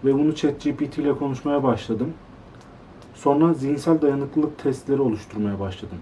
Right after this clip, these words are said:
Tamam mı? Bunu kendiniz oluşturabilirsiniz. Benimki soğuk duş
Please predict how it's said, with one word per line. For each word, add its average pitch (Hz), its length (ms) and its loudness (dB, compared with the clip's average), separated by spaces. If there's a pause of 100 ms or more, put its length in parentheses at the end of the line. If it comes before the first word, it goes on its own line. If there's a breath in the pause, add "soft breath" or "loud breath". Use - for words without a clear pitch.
Tamam 139 240 -4
mı? 107 120 -2 (1000 loud breath)
Bunu 156 320 4 (120)
kendiniz 147 460 2
oluşturabilirsiniz. 123 760 0
Benimki 127 320 0
soğuk 123 480 4
duş - 380 -6